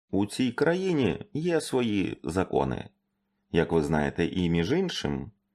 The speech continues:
є такий, що забороняє трощити голови регулярній армії. Ви, ірландці,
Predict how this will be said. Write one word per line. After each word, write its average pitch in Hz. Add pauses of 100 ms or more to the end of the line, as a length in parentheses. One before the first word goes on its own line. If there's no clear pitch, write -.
(180)
є 92
такий, - (640)
що 160
забороняє 135
трощити 85
голови 104 (220)
регулярній 113
армії. 67 (1000)
Ви, 92
ірландці, 135